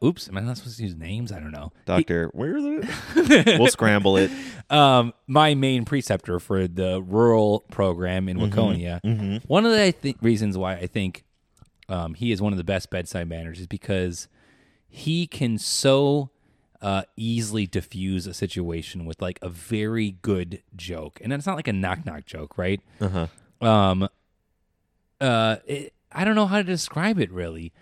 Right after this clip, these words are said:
Speaker 1: He can, he knows, ex-, he knows ex-, an exact, like, one sentence to diffuse anything, somebody's fears, concerns. Um, it's just very, it, it's just, like, I don't know if it's a learned trait or if it's practice.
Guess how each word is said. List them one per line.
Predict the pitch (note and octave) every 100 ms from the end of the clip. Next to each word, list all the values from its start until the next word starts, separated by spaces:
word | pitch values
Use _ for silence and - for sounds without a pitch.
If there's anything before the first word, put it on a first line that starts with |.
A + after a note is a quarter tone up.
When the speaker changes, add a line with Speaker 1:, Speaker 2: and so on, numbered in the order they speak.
| _ _ _
Speaker 1:
He | - F#3+
can, | G3 F#3+ -
he | E3
knows, | G3+ A3+ F#3
ex-, | B2 -
he | - D#3
knows | F#3+ E3
ex-, | A#2+ A2
an | A2+
exact, | F#2 G#2+ A#2 A#2 -
like, | F#2+ F2
one | G2+ F#2 G2+ A#2 B2
sentence | A#2 A2 G2+ G2 F2 -
to | -
diffuse | F2 - G#2 G2
anything, | F#2+ F#2 - F#2+ F2+ F2+ _ _
somebody's | - A2 G#2 F2
fears, | - - F#3 F3 E3 D#3 C#3+
concerns. | G2+ F#2 - D3+ C#3+ C#3+ C3+ C3 - _ _ _ _
Um, | A2 G#2 G2+ F#2+ F#2 F#2 _ -
it's | B2
just | F3+ E3+
very, | A2 G2 C3+ D3+
it, | D3+ D#3+
it's | D#3 D3+
just, | -
like, | G#3 - -
I | D3
don't | G#3
know |
if | F#3+
it's | -
a | G#2
learned | F#2+ A#2+ E3
trait | - F3+ F3 A2
or | G2+
if |
it's | F#2+ -
practice. | - C3+ C#3 - D#3+ D3+ -